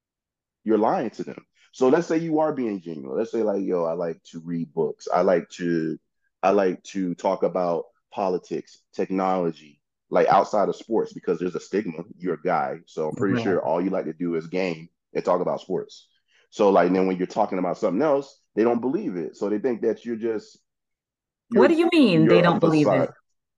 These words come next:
Speaker 1: It's like it's a facade. Like, they think you're, you're acting on something that you're not really,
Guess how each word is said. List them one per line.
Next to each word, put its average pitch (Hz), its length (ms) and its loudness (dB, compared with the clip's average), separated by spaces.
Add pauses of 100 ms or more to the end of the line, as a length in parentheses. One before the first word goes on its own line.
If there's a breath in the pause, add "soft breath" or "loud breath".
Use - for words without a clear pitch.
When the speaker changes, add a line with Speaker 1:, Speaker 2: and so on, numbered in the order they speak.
(340)
Speaker 1:
It's 120 160 -2
like 151 140 4
it's 139 120 0
a 123 60 4
facade. 78 680 -2
Like, 85 280 0
they 113 120 4
think 143 280 -2
you're, 113 220 0 (320)
you're 107 240 0
acting 92 420 0
on 78 460 -6 (480)
something 87 480 -6
that 82 260 -2
you're 92 80 -2
not 76 260 -4
really, 73 360 -8